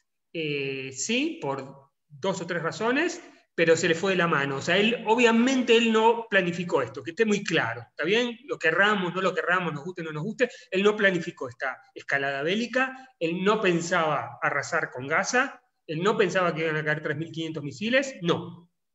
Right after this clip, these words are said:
que quede claro. O sea, conflicto pequeño, digamos, conflicto controlado,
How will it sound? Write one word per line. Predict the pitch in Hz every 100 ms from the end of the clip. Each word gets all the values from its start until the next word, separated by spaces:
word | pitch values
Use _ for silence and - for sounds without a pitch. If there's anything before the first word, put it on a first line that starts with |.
| -
que | 151
quede | 175 160
claro. | 151 113 107 98
O | -
sea, | 240 233 233 - _ _
conflicto | - 247 254 269 262 254
pequeño, | - 247 233 226 214 226
digamos, | 196 165 160
conflicto | 156 151 185 196 -
controlado, | 180 165 165 165 170 233 269 214 226 254 -